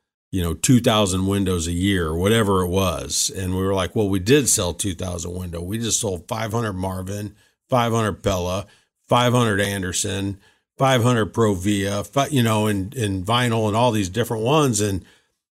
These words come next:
you know, but it, it gave us the ability to, to do the right thing for each home. And I'm like, "Yeah, we're not that exteriors company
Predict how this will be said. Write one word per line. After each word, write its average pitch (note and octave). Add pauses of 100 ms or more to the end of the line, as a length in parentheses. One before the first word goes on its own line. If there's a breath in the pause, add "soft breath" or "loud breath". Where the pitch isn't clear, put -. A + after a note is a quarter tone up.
(160)
you A#2
know, A2+
but A#2
it, B2
it A#2+
gave C3
us B2+
the B2
ability A2
to, G#2
to A2+
do G#2+
the G2+
right G#2
thing C3+
for G2+
each A2
home. G2+
And G2
I'm A2+
like, G2
"Yeah, A#2
we're G2+
not A2+
that G#2
exteriors A2
company G#2+